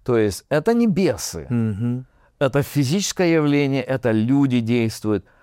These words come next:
Speaker 1: Но кто за ними стоит? Всегда злой,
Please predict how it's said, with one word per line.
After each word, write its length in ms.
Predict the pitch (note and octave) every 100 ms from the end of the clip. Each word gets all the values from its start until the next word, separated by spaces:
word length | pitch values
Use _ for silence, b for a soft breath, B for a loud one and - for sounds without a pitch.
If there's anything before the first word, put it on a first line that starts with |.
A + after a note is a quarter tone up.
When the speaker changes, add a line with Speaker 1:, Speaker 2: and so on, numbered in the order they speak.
| b b
Speaker 1:
Но 240 | D3+ C#3+
кто 340 | - - F3
за 140 | F3 E3+
ними 240 | E3 D3+
стоит? 480 | C#3 - C#3+ F3 - _ _ _ _ _ _ _ _
Всегда 520 | - - D3 B2+ B2+
злой, 400 | A2+ G2+ D2+ A#1+